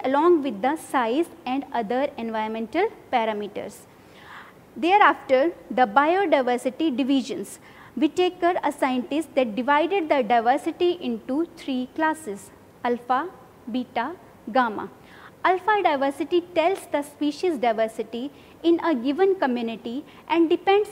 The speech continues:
upon species richness and evenness. Beta diversity describes a range of communities formed due to replacement of species. This situation arises why? It arises due to the pre-, due to the presence of different microhabitats,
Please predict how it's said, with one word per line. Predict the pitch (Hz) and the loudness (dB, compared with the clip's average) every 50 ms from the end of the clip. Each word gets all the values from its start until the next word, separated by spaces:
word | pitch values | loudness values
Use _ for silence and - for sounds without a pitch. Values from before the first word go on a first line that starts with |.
| - - | -4 -6
upon | 294 - - 277 277 302 320 311 | -4 0 0 0 2 2 0 -2
species | - - - - 359 370 370 359 370 392 359 294 | -4 -8 -2 2 2 2 2 2 -2 0 0 0
richness | 262 226 277 269 - - 320 330 339 330 330 - | 0 -2 -2 -4 0 0 2 2 2 0 -4 -8
and | - 254 240 240 240 - - | -10 -8 -8 -8 -10 -10 -10
evenness. | 247 240 196 240 247 247 208 196 196 - - - - - - - - - - - - 202 | -10 -8 -6 -4 -4 -4 -4 -6 -6 -8 -16 -20 -20 -20 -20 -20 -20 -20 -16 -10 -4 0
Beta | 311 339 339 - 415 415 403 359 | 2 2 2 2 2 2 2 4
diversity | 320 262 233 233 240 226 233 247 226 - - 247 269 311 - - - - - | 2 2 2 0 -2 -2 -4 -6 -6 -6 -6 -8 -8 -8 -10 -14 -18 -8 -2
describes | 240 339 - - - 339 330 320 339 403 403 - - - | -2 -2 -2 -2 -2 0 2 2 2 2 0 0 -4 -2
a | - 262 | 0 0
range | 240 277 302 349 359 311 | 2 4 4 4 4 4
of | 339 320 330 - | 4 0 -2 0
communities | - 247 233 233 247 240 233 220 - 262 247 277 311 - - - - - - | -2 -2 0 0 -4 -6 -6 -6 -6 -4 -4 -4 -4 -6 -10 -20 -14 -6 0
formed | 339 330 339 359 392 403 370 359 254 | 2 2 4 4 4 4 2 0 2
due | 269 302 277 | 0 0 0
to | - 311 | 0 -2
replacement | 311 254 294 - 269 254 254 254 - 285 294 277 254 | -2 -2 -2 0 2 2 2 2 0 -2 -2 0 0
of | 269 247 254 | -2 -2 -2
species. | - - - 269 240 233 - - - 196 190 - - - - - - - - | -6 -12 -8 -6 -6 -6 -8 -10 -12 -12 -12 -12 -16 -20 -20 -20 -20 -14 -8
This | 233 202 320 311 | -2 -2 -2 -2
situation | - - 370 370 370 - 403 427 415 427 - 453 427 - | 0 0 -2 0 2 2 2 2 2 0 -2 -2 -2 0
arises | - 247 233 240 233 233 233 220 285 330 339 311 | -2 0 0 0 0 0 -2 -2 -4 -2 -2 -2
why? | 247 254 277 269 233 196 - - - - - | 0 2 4 4 4 2 -2 -10 -14 -8 -6
It | 294 254 - | -6 -2 0
arises | - 262 302 320 330 370 349 427 415 403 392 | 0 2 4 4 4 2 4 2 2 2 2
due | - - 294 | 0 -4 -2
to | 240 | 0
the | - 262 | 0 -2
pre-, | 220 - - 285 - | -2 -2 -6 -6 -6
due | - 233 277 311 | -2 -2 -2 0
to | 277 339 339 | 0 2 0
the | 320 | 0
presence | 294 - - 285 277 277 359 392 381 - | 0 0 0 2 2 2 0 -2 -2 0
of | - 277 285 220 202 | -2 -2 -2 -2 -2
different | 294 294 - - 349 330 320 | -4 -4 -2 0 0 0 2
microhabitats, | 277 254 233 233 - 294 277 220 226 220 208 190 254 247 320 320 359 392 - | 0 0 -2 -2 -4 -6 -4 -2 -4 -4 -4 -4 -6 -4 -2 -2 -2 -4 -6